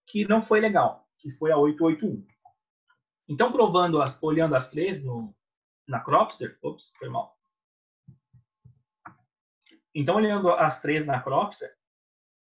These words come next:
pelo desenho, até que parece que são similares, assim. São torres que, ok, parece que tá bem diferente, tá, tá bem igual. Mas, pra dar dois pontos de, na prova, é uma diferença bem grandinha.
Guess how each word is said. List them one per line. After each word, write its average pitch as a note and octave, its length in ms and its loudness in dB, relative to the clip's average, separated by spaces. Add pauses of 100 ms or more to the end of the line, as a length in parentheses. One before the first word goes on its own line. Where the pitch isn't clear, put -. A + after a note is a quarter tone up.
(500)
pelo C#4 240 2
desenho, E3 640 -4
até G#3+ 180 -4
que - 60 -14
parece A3 240 0
que - 40 -20
são A3+ 100 -4
similares, A3 580 -2
assim. A#2 260 -12
São D3 280 -8
torres D#3 260 -2
que, F3+ 400 -10 (100)
ok, G3 440 -4
parece C3+ 280 -6
que D3+ 80 -16
tá D3+ 140 -4
bem D3 240 -6
diferente, B2+ 720 -12
tá, C#3 120 -10
tá - 120 -8
bem D#3+ 160 -6
igual. - 340 -6 (520)
Mas, F3+ 440 -2 (380)
pra F#3+ 240 2
dar F#3+ 420 -4 (100)
dois E3 400 0
pontos F3 600 0
de, B2 560 -10
na C3 140 -8
prova, E3+ 600 0 (400)
é C3 60 -8
uma D3 80 -4
diferença E3 380 -4
bem E3+ 200 -6
grandinha. E3 560 -2